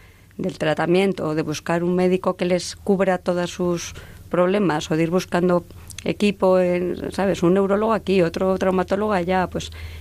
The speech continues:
claro, la vida se les complica mucho. Cuando les, eh, simplificas todas esas cosas y todo se lo das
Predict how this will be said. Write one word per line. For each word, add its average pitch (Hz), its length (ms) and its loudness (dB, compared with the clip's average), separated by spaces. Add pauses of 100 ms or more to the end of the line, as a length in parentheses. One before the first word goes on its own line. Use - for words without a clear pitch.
claro, 170 180 -2
la 160 80 0
vida 160 160 0
se 185 140 -4
les 190 120 0
complica 160 380 -2
mucho. 156 260 -4
Cuando 156 220 -2
les, - 380 -6 (100)
eh, - 320 -4 (100)
simplificas 175 760 -2
todas 196 260 0
esas 190 260 -4
cosas - 420 -4
y 170 120 2
todo 190 320 -2
se 170 140 -8
lo 165 100 0
das 185 240 0